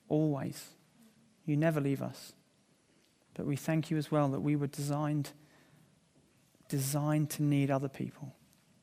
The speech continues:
And we thank you, Lord, for those that are in our lives that you've provided.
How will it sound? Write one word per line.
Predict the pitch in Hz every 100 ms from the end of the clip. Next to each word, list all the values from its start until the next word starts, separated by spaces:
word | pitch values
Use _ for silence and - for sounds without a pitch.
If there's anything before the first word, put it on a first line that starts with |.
| _ _ _ _ _ _ _ _ _ -
And | 147 147
we | 147
thank | - - 160 156 -
you, | 139
Lord, | 135 135
for | 127
those | 135 131 -
that | -
are |
in | 131
our | 131
lives | 131 127 127 -
that | -
you've | 131
provided. | - 131 127 127 -